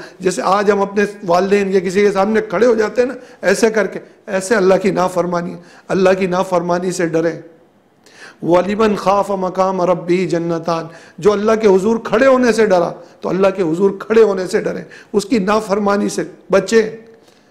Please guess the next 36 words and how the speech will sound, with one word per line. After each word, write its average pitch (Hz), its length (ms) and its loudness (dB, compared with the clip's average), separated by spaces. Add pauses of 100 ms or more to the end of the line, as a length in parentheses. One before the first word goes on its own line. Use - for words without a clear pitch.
(180)
अल्लाह 170 240 0
अमल 151 220 -4
की 156 140 -4
तौफीक 156 380 -4
अता 151 200 -4
फरमाए। 143 420 -8 (500)
आज 165 220 0
जो 156 420 0 (1120)
हमारा 180 300 0
प्रोग्राम 170 540 0
है, 156 100 -2 (1200)
उसमें 160 280 -6
हम 139 320 -4 (920)
एक 151 180 -6
नबी 160 260 -2
करीम 160 260 0
सल्लल्लाहु 147 500 -2
ताला 147 180 -4
अलैहि 151 160 0
वसल्लम 147 320 -6
का 151 100 -6 (100)
तरीका 139 360 -6
और 135 180 -6
एक 135 120 -8
वजीफ़ा 139 460 -4
बताते 143 440 -10
हैं। 143 180 -18 (560)
तो 269 60 -16
आज 180 280 -2
का 196 120 0
जो 180 140 2
वजीफ़ा 170 480 -2
है 165 80 0
वो 156 180 -2
ये 151 260 -2
है 147 200 -4